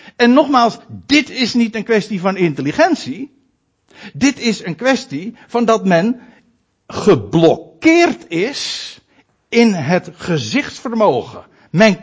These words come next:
kan dit niet zien en niet begrijpen. En daarom, mensen, er, dit is er eigenlijk al eeuwen aan de hand. En zelfs in onze Bijbelvertaling, en nou kom ik ook weer terug even op die vraag.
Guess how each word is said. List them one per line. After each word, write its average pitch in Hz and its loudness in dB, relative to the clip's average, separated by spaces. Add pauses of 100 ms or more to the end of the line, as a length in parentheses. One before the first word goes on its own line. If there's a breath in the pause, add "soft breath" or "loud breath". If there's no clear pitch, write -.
(160)
kan 339 2
dit 285 -4
niet 139 -4
zien 294 -6
en 190 0
niet 254 2
begrijpen. 214 -4 (1500 soft breath)
En 170 -6
daarom, 196 2 (760)
mensen, 165 -4 (680)
er, - -12 (200)
dit 135 -8
is 202 -6
er 185 -8
eigenlijk 170 -8
al - -8
eeuwen 220 -2
aan 180 -4
de 165 -6
hand. 165 -6
En 147 -4
zelfs 240 -2
in 190 -2
onze 151 -2
Bijbelvertaling, 160 -2
en 127 -2
nou 131 -2
kom 117 -6
ik - -14
ook 123 -14
weer 101 -10
terug 110 -12
even 101 -10
op 82 -18
die 87 -20
vraag. 123 -10